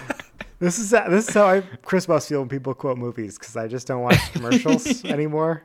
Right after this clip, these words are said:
Speaker 1: But, um, okay, Frosty Mug to Tud. Tud, what do you got? Who you, who are you handing? Who are you,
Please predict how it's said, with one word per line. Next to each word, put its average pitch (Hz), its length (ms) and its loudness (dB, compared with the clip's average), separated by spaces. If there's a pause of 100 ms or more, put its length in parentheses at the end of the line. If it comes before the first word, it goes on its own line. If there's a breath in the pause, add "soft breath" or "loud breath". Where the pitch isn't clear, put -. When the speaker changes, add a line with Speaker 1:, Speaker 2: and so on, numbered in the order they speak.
(120)
Speaker 1:
But, 117 280 -6
um, 107 380 -4 (160)
okay, 151 480 4
Frosty 214 420 4
Mug 151 220 0
to 147 80 -6
Tud. 117 480 -2 (100)
Tud, 151 460 4 (380)
what 147 120 0
do 151 60 0
you 135 60 -4
got? 127 300 -2
Who 135 180 -10
you, 143 160 -4
who 156 140 0
are 156 80 2
you 143 300 0
handing? 127 680 -6
Who 156 140 -6
are 151 40 -2
you, 139 380 -4